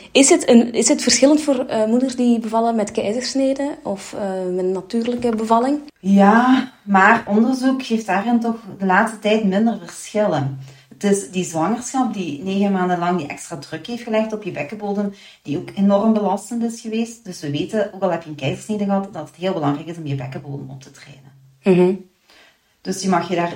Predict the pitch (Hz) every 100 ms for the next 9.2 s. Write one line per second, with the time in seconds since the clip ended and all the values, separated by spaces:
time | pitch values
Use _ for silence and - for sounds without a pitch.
0 | 196 196 - 165 208 - 214 214 196 165
1 | 170 185 - 185 165 170 180 185 190 180
2 | 170 160 156 151 160 - 139 131 127 -
3 | 143 120 208 202 - 160 147 131 135 139
4 | 151 - 135 202 214 185 202 214 220 196
5 | 190 185 175 190 180 170 165 190 208 -
6 | - 233 220 247 247 240 233 247 233 214
7 | 214 220 285 285 269 247 208 - - 220
8 | 240 240 208 220 - - 202 208 214 233
9 | 220